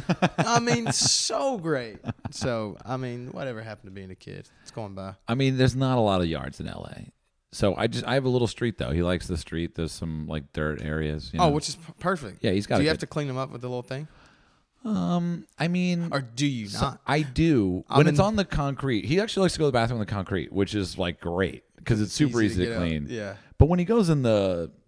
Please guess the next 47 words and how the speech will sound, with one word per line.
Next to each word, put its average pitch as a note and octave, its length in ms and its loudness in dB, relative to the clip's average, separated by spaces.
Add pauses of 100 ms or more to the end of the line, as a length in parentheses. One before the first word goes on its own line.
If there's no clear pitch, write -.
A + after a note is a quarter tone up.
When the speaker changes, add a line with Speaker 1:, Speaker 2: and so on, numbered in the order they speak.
(120)
Speaker 1:
off A2+ 220 2
the G2+ 100 2
side, A2+ 320 2
I G2 120 0
don't E2+ 140 0
really. B1+ 320 -8 (160)
Speaker 2:
I - 100 -12
wouldn't G#2+ 240 -14
either. G#2+ 280 -12
Speaker 1:
I E2+ 100 -4
Speaker 2:
The B2+ 60 0
Speaker 1:
just B2 100 -4
Speaker 2:
best C3+ 260 -2
is D3 160 -2
when C#3 140 -4
I B2 120 -2
was A2+ 260 -8
living A#2 220 -6
in A2 200 -10
my G#2+ 140 -8
old, G#2+ 260 -8
old A2+ 300 -6
place, G#2+ 360 -8 (400)
we A#2+ 180 -6
get A2+ 180 -10
this, G#2+ 240 -12
like, G#2 200 -10
note, A2+ 440 -10 (300)
"Please A3+ 280 -12
pick - 240 -16
up - 140 -20
your A2+ 140 -16 (200)
dog's B2+ 640 -12
disposal." - 600 -16
I'm A2 100 -16
like, G#2+ 160 -12
Speaker 1:
Like, G2+ 140 -2
handwritten? G2 500 -2 (180)
Speaker 2:
Uh, F#2 380 -18 (500)
no, B2 300 -6
the, G2+ 120 -16 (100)
the, G#2 260 -16
they, B2 200 -14 (120)
we C3 140 -14
had A2 120 -12
this G2+ 220 -18
app. F#2+ 240 -18